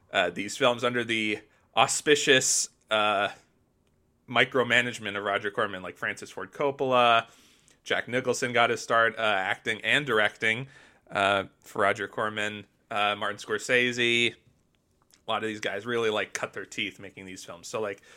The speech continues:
uh, Roger Corman, you know, cheap, uh, low budget. And apparently, the, the story goes is that they were going to lose the rights to the Fantastic Four. Like, the rights would revert back, back to, the film rights would revert back to Marvel. So this film was produced very quickly,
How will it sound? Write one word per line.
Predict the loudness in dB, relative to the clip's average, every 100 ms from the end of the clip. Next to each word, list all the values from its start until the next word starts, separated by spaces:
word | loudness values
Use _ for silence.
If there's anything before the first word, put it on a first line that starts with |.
| -20 _ _
uh, | 0 2
Roger | 4 2 0
Corman, | -4 -4 -6
you |
know, | -6 -8 -12 _ _
cheap, | -6 -2 -4 -2
uh, | -2 -2
low | -2 -4
budget. | -4 -8 -10
And | -6 -6
apparently, | 0 0 0 0 0 0 -6 _ _ _ _ _ _ _ _
the, | 0 0
the | 0
story | -2 2 4 4
goes | 4 4 4
is | -2 0
that | 2 2
they | 0 -2
were | -2
going | -4 -6
to | -6
lose | -6 -4 -8 -8
the | -10
rights | -8 -6 -6 -10
to | -12
the | -12
Fantastic | -6 -6 -2 -4 -4 -10 -14
Four. | -6 -2 -2 -6 -14
Like, | -16 -12
the | -6
rights | -4 -4 -6
would | -10
revert | -10 -10 -10 -8
back, | -8 -8 -10 _
back | -8 -8 -8
to, | -10 -8
the | -8
film | -2 -2
rights | 0 -2 -2
would | -10
revert | -8 -8 -8
back | -6 -8 -8
to | -14
Marvel. | -10 -10 -8 -10 _ _ _ _ _ _
So | -12 -6
this | -4 -4
film | -6 -4 -4
was | -8 -8
produced | -10 -6 -6 -6
very | -2 2 4 2
quickly, | -2 -6 -6 -10 -10 -12